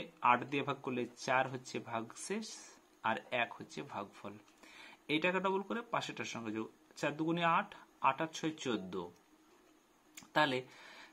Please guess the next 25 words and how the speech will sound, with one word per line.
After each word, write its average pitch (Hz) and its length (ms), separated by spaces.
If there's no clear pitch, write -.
চোদ্দকে 175 420
আমরা 151 220
যদি 165 200
আট 160 140
দিয়ে 160 160
ভাগ 160 160
করি 170 180
তাহলে 160 180
ছয় 151 320
হচ্ছে 151 300
ভাগশেষ 180 420
আর 123 80
এক 123 160
হচ্ছে 127 240
ভাগফল। 110 520
এটাকে 175 280
ডবল 202 200
করে 214 120
এটার 123 180
সঙ্গে 117 200
যোগ, 110 160
ছ - 20
দুগুণে 160 240
বারো, 170 220
বারো 123 160